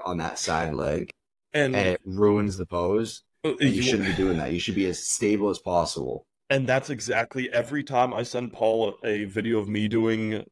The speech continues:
Speaker 2: a couple poses or even, like, a mini routine I put together, every single time is, "Hey, you're leaning forward or backwards, or you're, or you're leaning side to side." And then here's, like, someone on the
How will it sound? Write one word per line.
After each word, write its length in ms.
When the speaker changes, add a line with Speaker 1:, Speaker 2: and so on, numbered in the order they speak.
Speaker 2:
a 80
couple 280
poses 500
or 80
even, 200
like, 160
a 60
mini 260
routine 400
I 80
put 160
together, 440
every 340
single 300
time 260
is, 120
"Hey, 320
you're 180
leaning 260
forward 340
or 60
backwards, 500
or 120
you're, 300
or 140
you're 140
leaning 260
side 260
to 60
side." 320
And 140
then 120
here's, 480
like, 300
someone 320
on 420
the 340